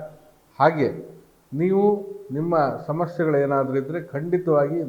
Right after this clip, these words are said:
ನೇರವಾಗಿ ಕರೆ ಮಾಡ್ಬೋದಾಗಿದೆ, ಸಮಾಲೋಚನೆ ಮಾಡ್ಬೋದಾಗಿದೆ, ಅಥವಾ ನೇರವಾಗಿ ಭೇಟಿ ಮಾಡ್ತೀನಿ ಎಂಬುದಾಗಿದ್ದರೆ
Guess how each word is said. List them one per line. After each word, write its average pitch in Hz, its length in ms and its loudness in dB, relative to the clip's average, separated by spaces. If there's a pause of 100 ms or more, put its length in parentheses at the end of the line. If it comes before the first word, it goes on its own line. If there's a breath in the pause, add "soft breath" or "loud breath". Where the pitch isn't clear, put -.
(120)
ನೇರವಾಗಿ 160 540 4 (120)
ಕರೆ 135 200 0
ಮಾಡ್ಬೋದಾಗಿದೆ, 120 800 -2 (680)
ಸಮಾಲೋಚನೆ 160 560 4
ಮಾಡ್ಬೋದಾಗಿದೆ, 123 680 -2
ಅಥವಾ 160 320 4 (600)
ನೇರವಾಗಿ 185 520 4
ಭೇಟಿ 151 220 0
ಮಾಡ್ತೀನಿ 143 440 -2
ಎಂಬುದಾಗಿದ್ದರೆ 127 640 0